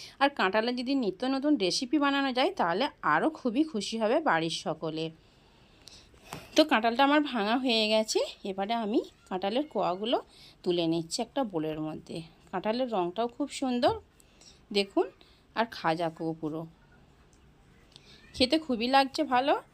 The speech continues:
আপনারা কে কে কিন্তু কাঁঠাল খেতে পছন্দ করেন, অবশ্যই কমেন্টে জানাবে। আর এইরকম পিঠা কে কে বানিয়েছেন, অবশ্যই জানাবেন। আর এইরকম পিঠা কিন্তু, প্রতিটা পিঠা কিন্তু ফুলবে। তো এখানে আমি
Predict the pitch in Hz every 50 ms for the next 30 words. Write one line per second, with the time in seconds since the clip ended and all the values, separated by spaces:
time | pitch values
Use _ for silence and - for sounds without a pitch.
0 | _ _ - - - - - - - - - - - - - - - _ - -
1 | - _ - - 190 - 240 240 254 262 262 233 208 196 - 247 254 247 277 269
2 | 262 294 294 - 254 185 175 202 233 233 226 254 233 247 254 247 226 196 196 -
3 | 226 233 233 240 240 226 220 233 269 311 269 214 180 185 196 - - 233 226 247
4 | 226 233 233 233 233 247 240 240 233 226 226 226 247 349 508 - - - - -
5 | - - - - - - 220 226 208 196 208 208 - 254 262 247 - - 202 196
6 | 247 254 247 233 185 180 - 247 247 254 247 247 247 247 240 240 - 349 415 330
7 | 185 175 185 185 - - 208 180 165 151 151 151 147 151 151 - 202 220 220 196
8 | 185 202 208 - 277 269 262 - 240 226 220 226 240 - 277 254 240 - 320 523
9 | - - - - - _ - 254 294 294 320 311 330 330 320 330 - 208 208 214
10 | 214 226 233 240 269 392 - - - - 220 170 156 151 165 165 156 151 - -
11 | - - - - - - - - - - - - - - 262 247 220 240 262 247
12 | 269 277 262 247 254 262